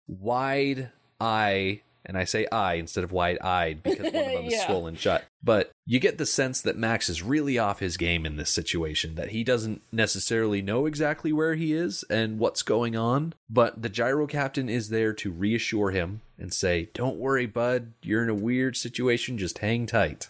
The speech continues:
Speaker 1: And Mel's performance here is very good, I would say, probably because he's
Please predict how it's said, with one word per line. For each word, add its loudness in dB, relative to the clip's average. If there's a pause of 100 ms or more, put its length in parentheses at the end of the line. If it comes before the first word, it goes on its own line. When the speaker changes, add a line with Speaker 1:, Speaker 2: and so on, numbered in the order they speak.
(140)
Speaker 1:
And -2 (140)
Mel's -2
performance -2
here 2
is 2 (180)
very -2
good, -8 (220)
I -2
would -2
say, 0 (100)
probably 0
because -2
he's -2